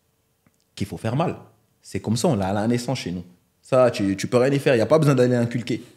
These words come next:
C'est comme ça. Soit t'es, soit t'as le bâton, soit tu l'as pas.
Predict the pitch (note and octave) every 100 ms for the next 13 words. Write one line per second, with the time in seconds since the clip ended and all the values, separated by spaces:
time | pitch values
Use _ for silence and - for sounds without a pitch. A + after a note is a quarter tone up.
0 | _ _ B2+ F3+ E3 - - - _ _
1 | _ _ _ _ _ - D#3+ D#3 C3 A2
2 | G#2+ G#2 G2 F#2+ - - - C#3+ C3 G2+
3 | G#2+ G#2+ G3 - C3 A#2 G2+ - - -